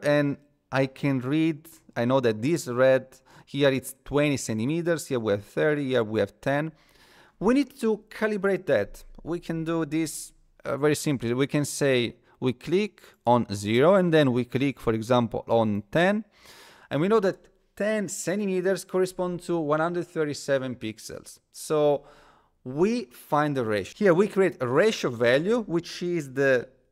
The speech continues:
ratio pixels to C M ratio. We divide ten with one hundred thirty-seven.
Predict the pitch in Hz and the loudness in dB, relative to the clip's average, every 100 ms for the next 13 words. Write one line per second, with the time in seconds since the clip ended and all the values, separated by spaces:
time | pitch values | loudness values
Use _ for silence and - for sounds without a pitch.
0 | _ _ _ _ - 127 151 156 160 - | _ _ _ _ -14 -2 2 2 0 -4
1 | 135 113 101 - _ _ _ _ _ _ | 2 2 2 -2 _ _ _ _ _ _
2 | _ _ _ _ _ _ _ _ _ _ | _ _ _ _ _ _ _ _ _ _
3 | - 202 202 - 135 127 117 104 - - | -6 -6 -6 -4 2 6 6 2 -6 -16
4 | - _ - 143 147 131 - - - 143 | -20 _ -4 0 2 0 -4 -12 -8 -2
5 | 143 135 123 120 110 110 113 - 180 220 | 0 0 -2 -2 2 2 0 -2 -2 -2
6 | - - 185 196 165 151 - - 190 240 | -6 2 6 8 8 6 4 -2 0 2
7 | 254 233 - 135 214 233 180 170 170 165 | 0 -4 -6 -2 -2 -2 0 2 2 0
8 | - 127 113 - 87 - | -2 -2 -2 -4 -6 -8